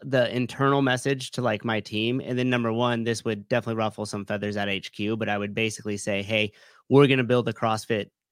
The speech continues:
headquarters, and here's where it's gonna be. This is what it's gonna look like.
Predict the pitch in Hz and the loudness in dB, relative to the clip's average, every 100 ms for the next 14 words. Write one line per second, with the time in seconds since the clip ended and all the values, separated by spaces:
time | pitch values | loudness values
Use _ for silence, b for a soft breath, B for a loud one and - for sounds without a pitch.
0 | _ 113 113 - 120 123 139 - - _ | _ -6 -6 -2 0 2 0 -4 -16 _
1 | _ 123 117 113 104 - 117 123 120 117 | _ 0 0 -2 -6 -8 -4 -2 -2 -4
2 | - 117 113 113 107 107 107 110 104 110 | -2 -2 0 0 -2 -6 -4 -4 -4 -6
3 | 104 104 104 101 101 101 | -6 -6 -4 -2 -2 -6